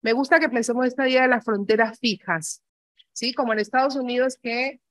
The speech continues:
está la regla de la gota de sangre negra, ¿no? Una sola gota de sangre te hace negro, ¿no?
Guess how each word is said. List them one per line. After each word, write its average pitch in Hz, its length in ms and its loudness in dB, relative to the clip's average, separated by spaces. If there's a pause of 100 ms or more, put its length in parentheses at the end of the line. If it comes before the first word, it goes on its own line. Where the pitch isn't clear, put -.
(120)
está 214 240 -2
la 226 140 4
regla 233 440 0
de 220 120 0
la 185 120 0
gota 202 260 -2
de 226 100 0
sangre 196 340 -6
negra, 170 300 -8
¿no? 202 180 -6
Una 220 340 0
sola 240 540 -2
gota 226 400 -2
de 208 160 -2
sangre 214 540 -4
te 208 120 -6
hace 202 200 -10
negro, 208 400 -6
¿no? 214 260 -8